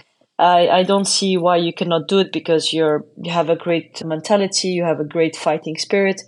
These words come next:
You just have to keep going and, and, and find that, that small details that makes you you, and that you proved it before. You have won a lot of great matches on, on, on hard court. You just need to believe that you can be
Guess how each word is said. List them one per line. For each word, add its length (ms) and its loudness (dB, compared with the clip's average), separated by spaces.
You 80 -6
just 220 0
have 200 2
to 100 -14
keep 200 -6
going 340 4
and, 160 -4
and, 180 -6
and 220 -6
find 460 0
that, 180 4
that 180 -6
small 400 2
details 380 0
that 200 -2
makes 400 -2
you 220 0
you, 340 2
and 160 0
that 240 -2
you 160 -6
proved 320 0
it 140 -2
before. 520 4
You 120 -8
have 180 -2
won 140 -2
a 80 -6
lot 180 2
of 100 -6
great 180 -2
matches 320 -4
on, 140 -6
on, 140 -10
on 160 -8
hard 280 -2
court. 280 -8
You 80 -6
just 280 0
need 180 -4
to 100 -8
believe 300 -2
that 120 -2
you 160 -2
can 300 -6
be 540 0